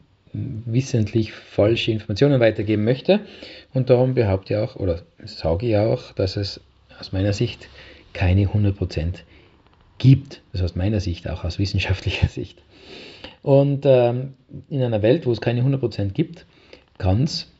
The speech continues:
die Schlussfolgerung wiederum, auch keine Perfektion geben.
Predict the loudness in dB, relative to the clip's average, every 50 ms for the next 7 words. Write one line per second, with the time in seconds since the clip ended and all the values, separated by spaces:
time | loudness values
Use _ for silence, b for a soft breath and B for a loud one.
0 | _ _ _ _ _ _ -14 -10 -8 -6 -8 -6 -2 0 0 2 2 2 2 2
1 | 2 4 4 4 4 4 2 0 -2 B B B B B B B -6 -6 -6 -6
2 | -6 -6 -4 -4 -4 -4 -4 -6 -4 -6 -8 -8 -10 -10 -8 -6 -4 -4 -4 -2
3 | 0 2 2 2 2 2 0